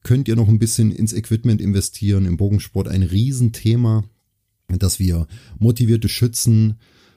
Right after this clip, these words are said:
leider ziehen lassen müssen, weil dieser Sport halt so unpopulär noch ist und schlecht gefördert wird, dass eben da keine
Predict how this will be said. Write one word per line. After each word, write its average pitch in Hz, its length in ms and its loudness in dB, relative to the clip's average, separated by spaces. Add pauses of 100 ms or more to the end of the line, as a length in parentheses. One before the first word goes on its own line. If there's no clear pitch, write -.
(180)
leider 98 380 0
ziehen 131 300 0
lassen 110 300 2
müssen, 104 440 0
weil 95 540 0 (180)
dieser 107 280 -2
Sport 104 380 -4
halt 101 200 2
so 98 120 0
unpopulär 90 760 0
noch 87 220 -2
ist - 500 -4 (1080)
und 95 160 -2
schlecht - 260 -2
gefördert 113 480 0
wird, 90 340 -6 (380)
dass - 460 -2
eben 92 200 -2
da 92 120 0
keine 95 640 2